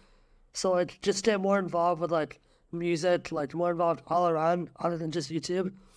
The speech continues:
I really wanna win a streaming.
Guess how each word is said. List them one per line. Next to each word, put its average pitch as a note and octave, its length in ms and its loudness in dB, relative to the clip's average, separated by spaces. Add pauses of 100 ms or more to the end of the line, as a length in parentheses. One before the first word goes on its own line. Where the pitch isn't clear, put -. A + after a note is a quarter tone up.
(1700)
I G3+ 100 6
really G#3+ 180 6
wanna G#3+ 320 4 (140)
win G#3 180 2
a F#3+ 60 0
streaming. G3 560 0